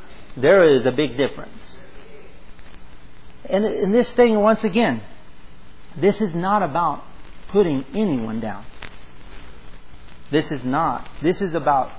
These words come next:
the finding out where your heart is and the whys. Why don't I want it? See, when I told you that there's something missing, I want you to go to Ephesians chapter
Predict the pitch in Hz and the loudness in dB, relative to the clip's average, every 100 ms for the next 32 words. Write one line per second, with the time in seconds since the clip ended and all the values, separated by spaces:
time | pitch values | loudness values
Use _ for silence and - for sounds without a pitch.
0 | - - - - 120 117 120 - - - | -12 -12 -12 -10 -6 0 0 -2 -10 -12
1 | - 170 202 190 170 160 143 147 151 127 | 4 6 6 4 4 2 4 2 4 0
2 | - 143 127 127 117 - - - - - | 2 2 2 -2 -4 -10 -12 -12 -12 -12
3 | - - - - - - - 147 131 113 | -12 -12 -12 -12 -12 -12 -2 0 2 2
4 | 127 120 113 139 - 135 160 196 185 160 | 4 4 2 -8 -12 0 4 4 4 2
5 | 139 123 117 113 - - - 208 170 147 | 0 0 -2 -4 -8 -12 -4 2 2 2
6 | 143 165 180 202 214 196 190 156 160 170 | 2 4 4 6 6 8 4 2 4 2
7 | 165 202 185 175 151 185 - 180 160 170 | 6 4 4 2 2 0 0 2 2 2
8 | 170 156 147 156 135 123 170 175 - 143 | 0 0 2 4 4 2 2 2 0 -4
9 | - - 175 165 - - 120 | -4 -2 0 0 -4 -2 -2